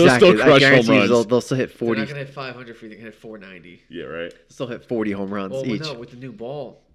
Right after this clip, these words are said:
Speaker 2: I know. It may go four forty.
Speaker 3: Yeah.
Speaker 2: Yeah, they deadened the ball, a little bit going into the season.
Speaker 1: Oh, so
Speaker 3: They
Speaker 1: guys like Jordy Mercer won't hit five home run, ten home
Speaker 3: They'll,
Speaker 1: runs.
Speaker 3: they'll say, they said it's gonna make it seem like they're adding ten feet higher to the, um, fences.
Speaker 2: Yeah.
Speaker 1: Okay.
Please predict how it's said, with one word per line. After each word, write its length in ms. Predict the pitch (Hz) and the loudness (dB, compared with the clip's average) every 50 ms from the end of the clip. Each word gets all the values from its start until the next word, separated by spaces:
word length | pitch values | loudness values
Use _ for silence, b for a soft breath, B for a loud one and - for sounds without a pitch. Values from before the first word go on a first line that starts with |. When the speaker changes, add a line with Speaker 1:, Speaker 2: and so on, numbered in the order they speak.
| _ _ - | _ _ -10
Speaker 2:
I 120 | 92 98 | -6 -4
know. 240 | 104 98 90 87 85 | -2 0 0 0 0
It 180 | 85 87 85 87 | 0 -2 -2 -4
may 160 | 95 95 92 | -4 -4 -4
go 120 | 92 87 | -4 -6
four 220 | 85 - 85 82 78 | -6 -6 -8 -8 -8
forty. 340 | - 87 82 76 67 67 - | -6 -8 -8 -8 -10 -14 -14
Speaker 3:
Yeah. 60 | - | -8
Speaker 2:
Yeah, 140 | 82 87 85 82 | -6 -4 -2 -2
they 180 | 85 87 85 - _ _ _ _ _ _ _ _ _ _ | -4 -6 -6 -10 _ _ _ _ _ _ _ _ _ _
deadened 320 | - 101 95 92 87 85 | 0 0 0 0 -2 -4
the 60 | 82 78 | -6 -8
ball, 400 | 73 85 85 80 80 78 - - _ _ _ _ _ _ _ _ | -4 -4 -2 -2 -2 -4 -6 -10 _ _ _ _ _ _ _ _
a 60 | - 78 | -14 -10
little 220 | 80 85 80 78 | -8 -8 -8 -8
bit 420 | 76 80 78 78 - - - - | -6 -6 -8 -8 -10 -12 -18 -16
going 200 | - 82 80 80 | -12 -12 -12 -12
into 160 | 76 71 - 78 | -14 -16 -18 -20
the 80 | 78 | -20
season. 380 | - - 80 76 76 80 80 - - - | -20 -20 -18 -18 -18 -18 -20 -14 -8 -4
Speaker 1:
Oh, 80 | 156 | -4
so 120 | 135 - 131 | -4 -2 0
Speaker 3:
They 60 | 131 | 0
Speaker 1:
guys 160 | 135 135 131 | 0 0 0
like 100 | 139 117 - | 0 -2 -2
Jordy 200 | 131 127 120 110 | -2 -2 -2 -2
Mercer 280 | 113 123 127 - 107 | -4 -4 -4 -4 -4
won't 120 | 98 101 101 | -6 -4 -6
hit 80 | - | -6
five 160 | - 98 95 98 | -6 -8 -8 -8
home 140 | 98 95 95 | -8 -10 -10
run, 100 | - - | -8 -6
ten 140 | - 117 113 | -4 -4 -4
home 80 | 107 | -4
Speaker 3:
They'll, 60 | 101 101 | -4 -4
Speaker 1:
runs. 120 | 101 95 139 | -6 -6 -6
Speaker 3:
they'll 100 | 143 135 | -8 -10
say, 280 | - 151 135 131 135 - - | -10 -10 -10 -10 -12 -14 -14
they 80 | 131 135 | -14 -12
said 160 | 135 151 139 | -10 -10 -12
it's 80 | 127 - | -12 -12
gonna 100 | 135 127 123 | -16 -16 -16
make 160 | 131 131 123 | -16 -14 -14
it 280 | 127 117 - - _ | -14 -16 -16 -20 _
seem 240 | _ - 139 139 135 | _ -18 -18 -16 -16
like 220 | 131 127 127 - - | -16 -16 -16 -16 -16
they're 180 | 120 107 - - | -16 -16 -14 -14
adding 300 | 120 123 120 117 110 107 _ | -14 -14 -16 -16 -18 -20 _
ten 260 | - 139 127 127 120 | -20 -20 -20 -20 -20
feet 360 | - _ - 123 113 - - | -20 _ -20 -20 -20 -20 -20
higher 380 | - 113 110 113 110 101 92 92 | -20 -20 -16 -16 -14 -14 -16 -18
to 180 | - - 113 101 | -20 -20 -20 -20
the, 240 | 98 101 98 98 90 | -20 -20 -20 -20 -20
um, 220 | 92 92 85 80 80 _ | -20 -20 -20 -20 _ _
fences. 520 | - 95 90 _ - - - - _ _ _ _ - 50 | -20 -20 -20 _ -20 -20 -20 -20 _ _ _ _ -20 -18
Speaker 2:
Yeah. 100 | - - _ _ _ _ _ _ - - | -18 -18 _ _ _ _ _ _ -12 -10
Speaker 1:
Okay. 420 | 104 98 95 - - - 85 | -8 -8 -8 -10 -14 -18 -18